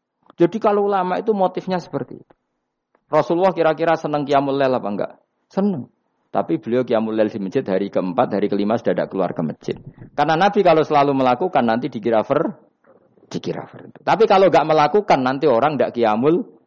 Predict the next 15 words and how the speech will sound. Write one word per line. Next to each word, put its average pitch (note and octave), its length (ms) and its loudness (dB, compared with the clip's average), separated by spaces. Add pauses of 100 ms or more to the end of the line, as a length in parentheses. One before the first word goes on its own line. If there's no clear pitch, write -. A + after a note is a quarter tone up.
(300)
lail. G#1 220 -4 (100)
Maka A2 240 2
Nabi A2+ 240 -2
pernah G2 320 -2
melakukan F#2 560 -2
ya A2 160 -2
pernah G2 240 -6
tidak. - 800 -6 (960)
Ya A3+ 160 -2
sudah, A3+ 320 2
itu B3 160 0
konstitusi A#3 720 -2
dalam C#3+ 560 -2
tradisi D3 400 -2
ulama. D#3 480 -4